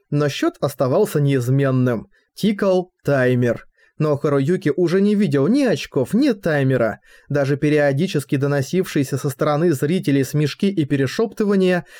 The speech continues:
проходили мимо его ушей. Он слышал лишь свое тяжелое дыхание и отдававшееся в ушах биение сердца, и продолжал следовать своему образу, предугадывая движение мяча. Естественно, в атаке он участия уже не принимал,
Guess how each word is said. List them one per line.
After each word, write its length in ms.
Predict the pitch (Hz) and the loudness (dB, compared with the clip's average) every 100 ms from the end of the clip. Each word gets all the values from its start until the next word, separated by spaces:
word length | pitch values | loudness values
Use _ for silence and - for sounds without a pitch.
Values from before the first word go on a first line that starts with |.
| - | -10
проходили 680 | - 320 - 143 131 220 220 | -4 -2 0 0 2 2 2
мимо 340 | 139 214 247 | 2 2 2
его 340 | 156 131 156 143 | 2 2 2 2
ушей. 580 | 123 - 143 127 107 - _ _ - | 0 -2 0 0 -2 -8 _ _ -4
Он 240 | 151 160 | 0 0
слышал 480 | 135 143 208 196 147 | 0 0 0 0 2
лишь 220 | 135 131 | 2 -2
свое 300 | - 135 135 | -2 0 0
тяжелое 460 | 131 131 147 143 135 | 0 0 2 2 0
дыхание 640 | 131 - 180 202 185 180 - - _ | -2 -2 0 2 2 0 -6 -20 _
и 100 | 285 | -2
отдававшееся 960 | 349 139 131 123 175 226 - 185 - | 0 -2 0 0 0 -2 -2 -2 0
в 60 | 139 | -2
ушах 280 | 196 339 226 | 0 -2 -2
биение 440 | 131 185 247 170 | 0 2 2 0
сердца, 680 | 131 - 143 127 - 120 - _ - _ | -2 -2 -2 -2 -4 -4 -4 _ -20 _
и 220 | 170 151 | 0 0
продолжал 680 | 135 139 127 120 120 165 131 | 0 0 0 0 0 0 0
следовать 460 | - 147 135 131 | 0 0 0 -2
своему 400 | - 135 135 131 | -2 -2 0 2
образу, 640 | 127 202 233 233 202 240 247 - - | 0 0 2 0 0 -2 -2 -12 -8
предугадывая 760 | 165 135 135 127 143 170 180 | -4 -2 0 0 0 2 2
движение 580 | 170 139 123 131 123 127 | 2 0 0 0 0 2
мяча. 540 | 127 127 - 135 110 - _ _ _ _ | 0 -2 -2 -2 -2 -6 _ _ _ _
Естественно, 880 | 143 139 - 165 170 - 147 131 113 | -2 -2 0 -2 -2 -2 0 0 -2
в 140 | 143 143 | -2 -2
атаке 460 | 139 170 190 143 | -2 -2 -2 -2
он 220 | - 254 254 | 0 2 0
участия 520 | 214 220 196 196 175 | 0 -2 -2 -2 -2
уже 320 | 208 196 180 | 0 0 0
не 100 | 160 | 0
принимал, 680 | 135 143 139 135 135 117 | 0 0 0 0 0 0